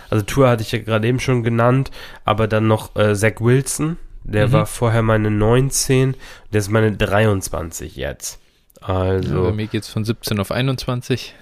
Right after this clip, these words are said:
Speaker 1: Ah ja. Ja, wie gesagt, da bin ich halt wirklich so langsam, boah, ich mein,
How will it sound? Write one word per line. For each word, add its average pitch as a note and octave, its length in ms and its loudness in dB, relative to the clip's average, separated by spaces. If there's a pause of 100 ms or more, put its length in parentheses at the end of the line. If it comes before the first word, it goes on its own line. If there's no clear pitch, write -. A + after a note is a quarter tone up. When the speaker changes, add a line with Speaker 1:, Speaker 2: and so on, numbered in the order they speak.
(140)
Speaker 1:
Ah G#2+ 120 2
ja. F2 180 0 (400)
Ja, F#2+ 320 2
wie G2 60 0
gesagt, F#2+ 260 -2
da A2 80 4
bin A2+ 160 2
ich G#2+ 160 0
halt G2+ 240 -2
wirklich G#2+ 480 -2
so G#2+ 120 -2
langsam, A2+ 1000 2
boah, E2+ 400 -6
ich G#2 180 -2
mein, A2 400 0